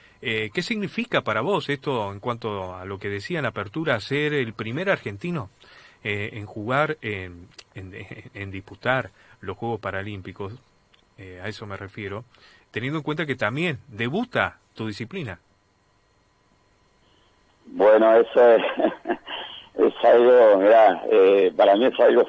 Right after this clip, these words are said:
Speaker 2: fantástico, fue algo genial, eh, te cuento, porque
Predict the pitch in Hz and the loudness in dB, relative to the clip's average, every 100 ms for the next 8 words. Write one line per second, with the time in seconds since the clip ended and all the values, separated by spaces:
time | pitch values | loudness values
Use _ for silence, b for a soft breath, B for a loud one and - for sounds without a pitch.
0 | - 90 92 - 117 - - 92 95 - | 2 2 2 2 2 2 -8 -2 -2 -2
1 | _ - 101 101 98 104 104 95 - - | _ -2 4 6 6 6 4 2 0 -6
2 | 85 95 110 87 78 b b b b b | -2 2 4 4 0 b b b b b
3 | b - 85 87 85 90 90 101 87 85 | b -2 2 4 4 0 4 4 4 2
4 | 80 - 82 87 85 - 90 90 85 82 | 2 0 2 2 2 2 6 6 6 4
5 | 80 | 2